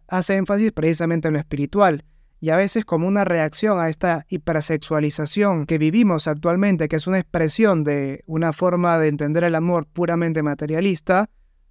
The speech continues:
o una forma de concebir al ser humano puramente material.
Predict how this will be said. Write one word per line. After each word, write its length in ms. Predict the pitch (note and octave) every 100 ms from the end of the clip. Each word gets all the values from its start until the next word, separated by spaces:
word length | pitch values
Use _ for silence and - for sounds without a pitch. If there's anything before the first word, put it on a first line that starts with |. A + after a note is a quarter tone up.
| _ -
o 100 | D#3
una 160 | D#3+
forma 260 | D3+ F3 F3+
de 80 | D#3+
concebir 460 | D#3+ D3 E3+ G3+
al 80 | D#3
ser 180 | E3+ E3
humano 300 | E3 E3 D#3
puramente 580 | F3 E3 E3 E3 D#3+ D3+
material. 640 | D3+ D#3 E3+ F#3 F3+ G#3+